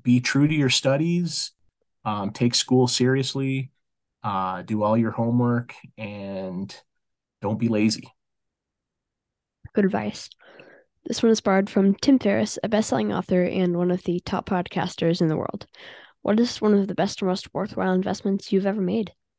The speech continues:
Speaker 1: Uh, one of the most worthwhile investments I've made is in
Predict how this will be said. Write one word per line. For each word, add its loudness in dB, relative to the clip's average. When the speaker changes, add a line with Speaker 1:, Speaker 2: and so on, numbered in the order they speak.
Speaker 1:
Uh, 0
one 0
of 6
the 2
most -2
worthwhile -2
investments 0
I've 0
made -6
is -12
in -10